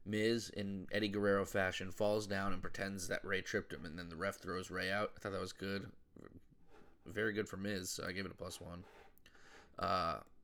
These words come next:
and as Rey is leaving, Miz hits a skull-crushing finale on Dom, who's looking at Rey for the win. Match got a zero, overall plus one.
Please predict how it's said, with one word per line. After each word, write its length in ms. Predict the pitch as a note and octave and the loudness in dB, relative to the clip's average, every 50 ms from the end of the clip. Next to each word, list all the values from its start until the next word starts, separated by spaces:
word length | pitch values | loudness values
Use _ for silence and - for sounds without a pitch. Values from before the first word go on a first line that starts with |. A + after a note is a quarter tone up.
| - - - - - - - - - | -20 -20 -20 -20 -20 -20 -18 -10 -6
and 120 | F#2+ G2 | -2 -2
as 140 | G2+ G2 F#2 | 0 0 4
Rey 160 | G2+ A2+ A#2 A#2 | 6 6 8 8
is 140 | G#2+ G2 | 6 6
leaving, 320 | G#2 G#2+ G#2+ G2+ G2+ G2+ G2+ | 4 2 2 2 2 2 2
Miz 200 | G2+ G2+ G2 - | 2 2 2 0
hits 160 | A2 G2+ - | 0 -2 -2
a 40 | - | -2
skull-crushing 580 | - - A2 G2+ G2 - G#2+ G2 - - G2 | 0 2 2 2 2 2 2 0 0 0 -4
finale 380 | F2+ G2 F2+ F2 F#2+ F#2 F2+ F2+ | -4 -4 -2 0 0 0 0 0
on 120 | F2+ G2 | -2 -2
Dom, 280 | - - F#2+ F#2 F2+ F2 | 0 2 2 2 2 0
who's 200 | F2 F2+ F#2 F#2 | -2 -4 -4 -2
looking 240 | G2 F#2+ - F#2+ F2+ | -4 -4 -2 -2 -4
at 100 | - - | -2 0
Rey 300 | - F2 E2+ F2 F#2+ - - - - - - - - - - | 2 2 2 2 0 -4 -8 -14 -16 -16 -20 -20 -14 -10 -8
for 60 | - | -6
the 120 | - - | -6 -6
win. 200 | E2+ D#2 D2+ - - - - - - - - - | -8 -8 -10 -12 -14 -16 -20 -20 -16 -8 -2 2
Match 220 | A#2 C3 B2+ - | 2 2 2 4
got 140 | - A2+ G#2 | 2 2 2
a 20 | |
zero, 340 | G2 G2 F#2+ F#2 F2 F2 F2+ | 2 2 0 0 0 0 2
overall 340 | F#2 F#2+ F#2 F#2 F2 D#2+ D#2+ | 0 0 0 0 0 0 -2
plus 240 | D#2 - - - - | -2 -6 -10 -10 -10
one. 180 | - D#2+ D#2+ | -12 -12 -12